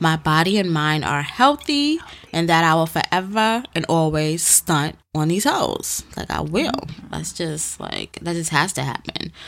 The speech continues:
Speaker 1: I also affirm that I will find a healthy sex buddy that will add to my sexual pleasure.
Speaker 2: Mm-hmm.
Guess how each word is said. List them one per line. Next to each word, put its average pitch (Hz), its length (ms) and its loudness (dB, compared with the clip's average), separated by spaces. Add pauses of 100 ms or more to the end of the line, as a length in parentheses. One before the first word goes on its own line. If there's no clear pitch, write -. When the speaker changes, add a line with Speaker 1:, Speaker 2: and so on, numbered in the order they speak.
(240)
Speaker 1:
I - 60 4
also 240 280 6
affirm 220 520 6
that 202 180 4
I 170 100 4
will 180 140 2
find 165 520 0
a - 100 0
healthy 156 380 -2
sex - 340 0
buddy 156 360 -2
that 143 160 0
will 147 120 -2
add 120 220 0
to - 80 -2
my 185 160 0
sexual 180 520 0
pleasure. 151 680 -2 (260)
Speaker 2:
Mm-hmm. 165 440 -6